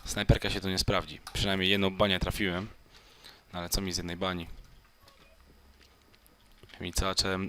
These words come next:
całe mnóstwo bań. No, dobiegniesz tam, chłopie, dobiegniesz, dobiegniesz. Dobiegniesz. No ile ich tu jest,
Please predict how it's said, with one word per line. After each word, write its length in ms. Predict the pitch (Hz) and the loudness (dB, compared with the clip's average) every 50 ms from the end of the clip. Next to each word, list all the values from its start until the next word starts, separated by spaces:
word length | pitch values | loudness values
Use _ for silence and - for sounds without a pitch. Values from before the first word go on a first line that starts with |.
| 80 - - | -4 -4 -2
całe 220 | - 101 95 95 | 0 2 2 2
mnóstwo 540 | 95 98 107 113 113 - - - - 90 82 | 2 2 0 0 0 -2 -6 -6 -8 -10 -8
bań. 220 | 80 85 87 87 90 - - - - - - - - - - - - - - - - - - - - - - - - - - - - - - - - - - - - - - - - - - - - - - - - - - - - - - - - - - - - - - - - - - - - - - - | -6 -8 -8 -8 -12 -16 -20 -20 -20 -20 -20 -20 -20 -20 -20 -20 -20 -20 -20 -20 -20 -20 -20 -20 -20 -20 -20 -20 -20 -20 -20 -20 -20 -20 -18 -18 -16 -16 -16 -18 -18 -18 -18 -18 -18 -16 -16 -16 -16 -16 -14 -14 -14 -12 -12 -12 -12 -14 -14 -14 -14 -16 -14 -14 -14 -14 -14 -16 -16 -16 -18 -18 -18 -18 -14 -10
No, 480 | 110 117 120 123 127 131 131 127 127 123 | -6 -4 0 4 6 10 10 10 10 10
dobiegniesz 520 | 123 123 123 135 127 127 127 123 113 - | 8 6 8 8 6 6 6 6 4 6
tam, 180 | - 117 113 - | 4 2 2 4
chłopie, 360 | - 110 104 - - 104 101 | 2 2 2 2 2 0 0
dobiegniesz, 680 | 117 135 139 156 165 156 143 120 110 101 98 95 98 120 | 0 0 2 4 6 8 8 6 4 4 2 2 2 2
dobiegniesz. 880 | 151 165 170 180 180 170 151 123 107 104 98 98 95 92 - - - - - - - - - - - - - - - - - - - - - - - | 0 -2 0 4 6 8 8 8 6 4 0 -4 -4 -4 -4 -8 -12 -16 -18 -20 -20 -18 -16 -16 -16 -14 -14 -16 -16 -14 -14 -14 -14 -14 -8 0 6
Dobiegniesz. 880 | 170 175 165 170 180 170 120 104 95 98 98 90 82 - - - - - - - - - - - - - - - - - - - - - - - - - - - - - - - - - - - - - - - - - - - - - - - - - - - - - - - - - - - - - - - - - | 6 6 8 10 12 12 12 12 8 4 0 0 0 2 2 2 2 2 -2 -6 -8 -8 -8 -8 -10 -8 -8 -10 -10 -10 -10 -10 -8 -8 -8 -8 -8 -8 -8 -8 -10 -10 -10 -8 -8 -8 -8 -8 -6 -6 -6 -6 -4 -4 -6 -6 -6 -8 -10 -10 -12 -12 -14 -16 -18 -16 -16 -16 -16 -16 -18 -18 -18 -18 -18 -14 -6 -2
No 300 | 110 110 113 113 113 113 | 2 4 8 8 8 8
ile 460 | 113 113 120 123 123 123 117 107 104 | 8 6 6 6 8 8 8 8 8
ich 160 | 101 95 - | 8 6 4
tu 140 | - - 90 | 0 -2 -2
jest, 520 | 85 87 87 90 92 95 92 90 85 82 | -2 -2 0 0 2 2 0 0 -2 -4